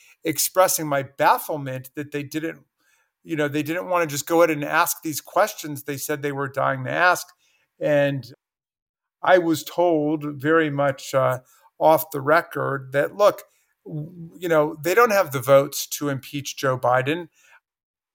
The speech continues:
There are, you know, around fifteen Republicans in Biden districts.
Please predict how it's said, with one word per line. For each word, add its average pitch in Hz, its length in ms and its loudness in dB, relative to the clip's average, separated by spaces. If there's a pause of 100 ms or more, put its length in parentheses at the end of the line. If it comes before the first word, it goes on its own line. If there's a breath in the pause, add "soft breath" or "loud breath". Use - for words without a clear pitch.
There 147 360 4
are, 139 500 4 (300)
you 156 100 -8
know, 135 320 -2
around 147 380 0
fifteen 165 720 -6 (480)
Republicans 151 880 0
in 139 800 -8 (180)
Biden 147 480 4
districts. - 760 -8